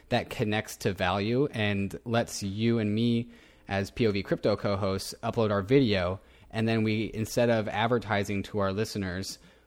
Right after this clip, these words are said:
we just charge listeners fifty cents for listening to our episode. That's Web three.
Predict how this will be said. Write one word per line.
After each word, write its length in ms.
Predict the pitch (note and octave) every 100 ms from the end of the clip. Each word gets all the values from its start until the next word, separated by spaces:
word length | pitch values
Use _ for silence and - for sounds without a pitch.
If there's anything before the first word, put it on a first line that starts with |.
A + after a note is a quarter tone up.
| -
we 160 | G#2+
just 300 | G#2 G#2 -
charge 340 | - A2+ A2+ G2+
listeners 720 | G2 F#2 G2+ F#2+ F#2 - - -
fifty 400 | - A#2 A2+ G2
cents 480 | A2+ G2+ F#2+ -
for 180 | - G#2
listening 460 | G2 G2+ G#2 F#2+ F#2
to 160 | F#2+
our 120 | F#2 F2
episode. 520 | F#2 E2+ - C2 - _ _ _ _ _ _ _ _ - G2+
That's 320 | B2 A#2+ -
Web 160 | G2+ E2+
three. 380 | F2+ C#2+ -